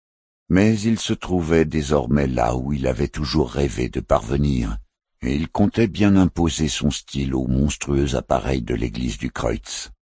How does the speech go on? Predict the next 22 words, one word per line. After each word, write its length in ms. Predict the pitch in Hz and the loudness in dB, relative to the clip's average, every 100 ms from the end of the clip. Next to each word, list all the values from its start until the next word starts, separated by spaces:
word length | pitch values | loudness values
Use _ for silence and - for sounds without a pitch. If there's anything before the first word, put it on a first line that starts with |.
| _ _ _ _ _ _ _ _ _ - | _ _ _ _ _ _ _ _ _ -10
Il 80 | 69 | -2
se 120 | 95 | 2
rendit 320 | 90 104 127 | 4 4 2
près 200 | - 110 | 2 2
de 120 | 90 | 4
la 140 | 85 76 | 4 4
baie 140 | 76 | 2
vitrée 440 | 71 76 - 120 | 0 -4 0 2
et 80 | 104 | 2
contempla 640 | - 95 - 85 - 71 71 | 2 0 2 0 2 2 2
les 160 | 71 | 2
jardins 340 | 69 71 69 76 | 2 2 2 0
suspendus 680 | - 80 - 85 85 98 | 0 -6 -2 0 0 -2
qui 160 | - 95 | -4 0
donnaient 260 | 87 85 78 | 4 4 4
l'impression, 600 | 78 - 85 - 107 92 _ _ _ _ | 2 0 -4 0 0 0 _ _ _ _
par 200 | 64 64 | -4 -2
un 200 | 57 55 | -2 -2
ingénieux 480 | 65 58 65 69 65 | -2 -2 -2 -2 -4
système 500 | - 58 - 76 60 | -8 -8 0 0 0
de 120 | 53 | -2
perspective, 840 | - 67 - 64 - - 95 87 | -4 -6 -4 -8 -6 -4 -2 -2